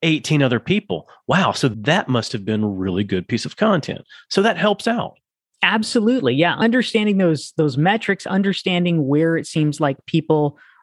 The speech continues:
Speaker 2: are more interested, that's so valuable. I mean, early on, of course, it is super frustrating because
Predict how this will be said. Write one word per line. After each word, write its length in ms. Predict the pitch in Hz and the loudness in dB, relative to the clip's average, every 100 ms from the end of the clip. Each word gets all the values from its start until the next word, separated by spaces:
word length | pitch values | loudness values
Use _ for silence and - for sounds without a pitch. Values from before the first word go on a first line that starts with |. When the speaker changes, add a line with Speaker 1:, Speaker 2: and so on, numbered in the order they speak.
| - | -4
Speaker 2:
are 400 | 135 139 135 135 | 0 2 2 -2
more 480 | 147 160 156 156 147 | 0 2 4 2 0
interested, 720 | 127 131 175 165 - 202 190 202 | -4 -4 -2 -2 -2 -2 -2 -4
that's 200 | 185 180 | -6 -6
so 280 | - 214 202 | -4 0 2
valuable. 560 | 175 170 180 156 127 - - - | 2 2 2 0 -2 -4 -20 -10
I 40 | 190 | -2
mean, 200 | 202 190 - | 0 -2 -2
early 300 | 247 285 285 | 0 2 0
on, 320 | 233 220 175 - _ _ - | 0 0 -2 -6 _ _ -8
of 180 | - | -6
course, 800 | - - - - - 254 156 - | -8 -8 -8 -4 0 0 0 -6
it 100 | - | -2
is 180 | 185 170 | -2 0
super 260 | 214 202 175 | -4 -2 0
frustrating 500 | 202 220 165 143 139 | 0 0 0 0 -2
because 340 | 131 156 147 | -2 -2 -2